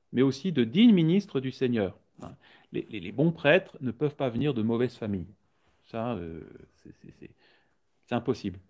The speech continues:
Ces héros dans les ordres religieux masculins et féminins, ces apôtres dans la société civile. Voilà. Et il termine, je vais terminer par là.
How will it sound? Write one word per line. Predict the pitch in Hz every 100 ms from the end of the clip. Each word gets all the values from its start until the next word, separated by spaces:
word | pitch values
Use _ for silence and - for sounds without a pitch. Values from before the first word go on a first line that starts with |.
| _ _ _ _ _ _ _ _ _
Ces | - 156
héros | 170 156 160 208 233
dans | 156 139 135 131
les | 131 127 123
ordres | 170 139 123
religieux | 120 151 143 123 143
masculins | 170 139 139 139 - 135 139
et | 170
féminins, | - - 160 147 123 135 - _ _
ces | _ 139 147
apôtres | 165 160 185 190 143
dans | 135
la | 139
société | - 170 - 127 - 135 - _
civile. | - - 104 95 90 85 - _ _ _ - -
Voilà. | 107 95 - - - - - - -
Et | 143
il | 147
termine, | 139 151 131 135 170 196 -
je | -
vais | 117
terminer | 120 123 123
par | 120 113
là. | 135 -